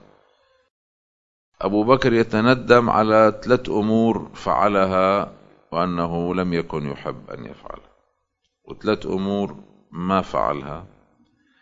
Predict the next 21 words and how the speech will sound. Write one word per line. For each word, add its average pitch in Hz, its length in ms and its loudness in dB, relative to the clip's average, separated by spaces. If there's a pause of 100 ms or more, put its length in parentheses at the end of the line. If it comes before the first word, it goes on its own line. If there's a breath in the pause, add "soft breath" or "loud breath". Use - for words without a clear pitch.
(400)
وثلاث 110 460 0
أمور 110 380 0
لو 110 240 2
أنه 107 440 -2
كان 110 320 2
قد 95 200 -2
سأل 90 500 0
رسول 85 340 -4
الله 85 280 -2
صلى 80 260 -6
الله 76 340 -4
عليه 71 280 -4
وآله - 300 -6
وسلم 78 580 -10 (180)
عنها. 71 380 -12 (1160)
من 139 140 0
الأمور 139 540 4
التي 127 380 0
فعلها 113 640 2
ولم 117 360 2
يكن 107 480 -2